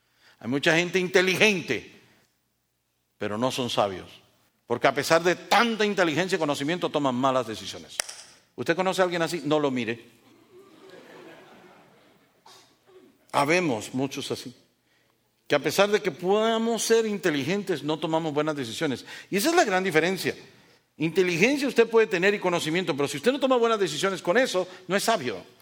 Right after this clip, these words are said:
Y yo creo que yo prefiero un hijo sabio a un hijo inteligente. Amén. Bueno, quédese con el inteligente que tome malas decisiones. No, yo creo que todos deseamos eso, ¿verdad?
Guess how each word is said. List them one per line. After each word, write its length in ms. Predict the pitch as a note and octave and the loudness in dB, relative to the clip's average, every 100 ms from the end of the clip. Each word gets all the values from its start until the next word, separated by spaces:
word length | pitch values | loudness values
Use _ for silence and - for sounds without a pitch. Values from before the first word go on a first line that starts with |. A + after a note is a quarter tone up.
| _ _ _ _ _ _ | _ _ _ _ _ _
Y 120 | D#3 | 2
yo 120 | G3+ | 4
creo 160 | A#3 A#3+ | 4 2
que 140 | G3 | 2
yo 140 | F#3 G3+ | 2 2
prefiero 400 | F#3+ D#3 G3 F#3 | 0 2 2 2
un 80 | |
hijo 180 | F3 D#3+ | 0 -2
sabio 360 | D3+ F3 D#3 D3+ | 2 2 4 0
a 40 | |
un 100 | D3 | 0
hijo 160 | C#3+ C#3 | -2 -2
inteligente. 500 | B2+ B2 A2+ A#2+ A#2 | -2 -4 -4 -4 -2
Amén. 220 | E3 G#3 - _ _ _ _ _ _ _ _ _ _ _ _ _ _ _ _ _ _ _ _ _ _ | -2 -4 -14 _ _ _ _ _ _ _ _ _ _ _ _ _ _ _ _ _ _ _ _ _ _
Bueno, 200 | A#2 B2+ | -6 -2
quédese 340 | D3 D#3 D3+ D#3 | 2 2 0 -2
con 140 | D3 | 0
el 100 | C#3+ | 0
inteligente 720 | C3+ C3+ A#2+ C3+ G3+ A#3+ A#3+ - _ _ _ _ _ _ | 0 -2 -2 -2 -4 -6 -8 -14 _ _ _ _ _ _
que 100 | - | -10
tome 240 | A2+ B2+ C3 | -4 -2 0
malas 280 | C3 B2+ B2+ | 0 0 -2
decisiones. 580 | A2 G#2 G#2+ F2 - | -8 -8 -10 -12 -12
No, 580 | B2 D3+ E3+ G#3+ A#3+ B2 - _ _ | -4 -2 0 -2 -4 -6 -18 _ _
yo 140 | D#3+ | 0
creo 140 | F3+ E3 | 2 2
que 80 | D3+ | 0
todos 220 | D#3+ D#3 | 2 2
deseamos 340 | C3+ C3+ B2+ | 0 -2 -4
eso, 160 | B2+ G#2+ | -6 0
¿verdad? 220 | C3+ | 0